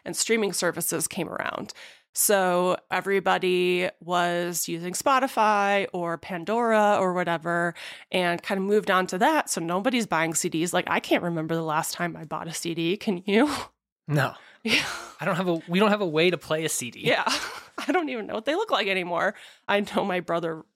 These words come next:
Speaker 1: won't participate in the whole streaming stuff. But for the vast majority of the world, everybody moved on to streaming services, stopped buying C Ds, and that led to a decline in profits for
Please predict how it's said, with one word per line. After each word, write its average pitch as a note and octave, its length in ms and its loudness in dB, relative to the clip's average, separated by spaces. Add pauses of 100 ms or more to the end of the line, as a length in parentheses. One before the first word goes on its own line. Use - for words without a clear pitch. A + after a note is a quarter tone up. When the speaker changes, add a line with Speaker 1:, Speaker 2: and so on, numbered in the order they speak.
Speaker 1:
won't E3 220 -8
participate E3+ 580 -4
in F3 160 -10
the E3+ 60 -12
whole E3 160 -8
streaming E3 500 -6
stuff. - 460 -8
But A#3+ 120 4
for A#3 140 2
the A3 160 2
vast C4+ 400 0
majority A3 460 4
of F#3+ 80 2
the F#3 100 -2
world, D#3+ 400 0
everybody A#3 400 2
moved G3+ 320 2
on G3 160 4
to F#3 80 -6
streaming C4 400 2
services, G3 760 0 (300)
stopped - 580 -2
buying F#3+ 260 2
C F#3+ 220 -2
Ds, E3+ 440 0 (300)
and F3 460 0 (380)
that F#3+ 180 0
led F#3 220 2
to - 120 -2
a F3+ 40 0
decline E3+ 380 -2
in F3 80 -4
profits B3 520 0
for E3 320 -2